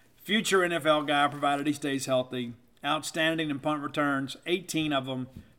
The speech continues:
three hundred nineteen yards, averaging just under eighteen yards a return with a long of forty-five.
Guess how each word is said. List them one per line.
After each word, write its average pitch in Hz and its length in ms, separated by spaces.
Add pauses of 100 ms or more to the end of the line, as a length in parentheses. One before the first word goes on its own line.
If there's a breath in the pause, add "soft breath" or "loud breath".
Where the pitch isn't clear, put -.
three 180 140
hundred 170 140
nineteen 151 460
yards, 131 480
averaging 143 560 (100)
just 165 340
under 156 300
eighteen 151 400
yards 143 360
a 135 60
return 139 400
with 135 80
a 127 60
long 139 240
of 127 100
forty-five. 123 640